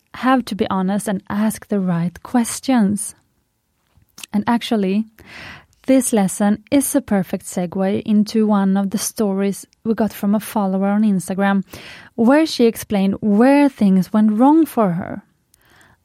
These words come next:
"I had the wrong expectations. The dimensions were so much smaller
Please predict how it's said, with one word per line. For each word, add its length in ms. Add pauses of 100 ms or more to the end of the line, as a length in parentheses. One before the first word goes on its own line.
"I 300
had 200
the 100
wrong 260
expectations. 960 (560)
The 120
dimensions 760
were 140
so 720
much 240
smaller 580